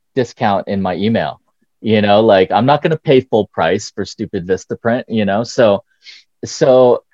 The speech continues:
it kinda trains us to do that, to, like, wait until there is something. So it's a catch twenty-two. It, it makes you feel as an audience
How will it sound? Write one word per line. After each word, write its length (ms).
it 200
kinda 340
trains 420
us 300
to 80
do 220
that, 400
to, 100
like, 240
wait 360
until 360
there 160
is 300
something. 640
So 380
it's 220
a 40
catch 300
twenty-two. 500
It, 220
it 280
makes 340
you 100
feel 380
as 180
an 80
audience 480